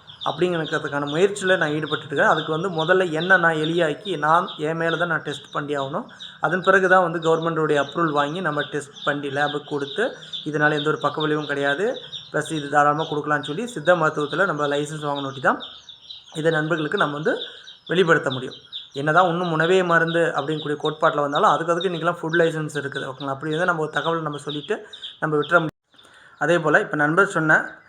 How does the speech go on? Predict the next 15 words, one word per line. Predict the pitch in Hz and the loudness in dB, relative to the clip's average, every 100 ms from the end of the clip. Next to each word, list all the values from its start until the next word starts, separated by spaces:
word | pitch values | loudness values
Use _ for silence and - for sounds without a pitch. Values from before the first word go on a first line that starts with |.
| - _ | -20 _
நம்மளுடைய | 139 143 147 | -2 0 0
திருச்செந்தூர் | 160 160 - 185 160 139 - | -2 -2 0 0 2 -2 -4
முருகன் | 147 160 170 156 | -4 0 0 0
கோவிலுக்கும் | 147 143 135 135 214 | 0 2 -2 -4 -8
நம்ம | 185 139 | -6 -4
நிச்சயம் | 139 135 - 180 | -4 -6 -8 -4
நம்ம | 143 | -4
வந்து | 135 156 240 - | -2 -2 -4 -2
டிராவல் | 139 139 | -2 -2
பண்ண | 139 131 131 | -4 -8 -8
போறோங்க. | 135 123 226 311 - - _ | -10 -4 -4 -6 -20 -20 _
அங்க, | 139 165 160 | -4 2 2
அங்க | - 139 135 | 2 -6 -8
கொடுக்கப்பட்டுள்ள | 135 156 151 143 135 131 160 | -8 -8 -6 -6 -6 0 0
அந்த | 123 135 143 | 0 -4 -4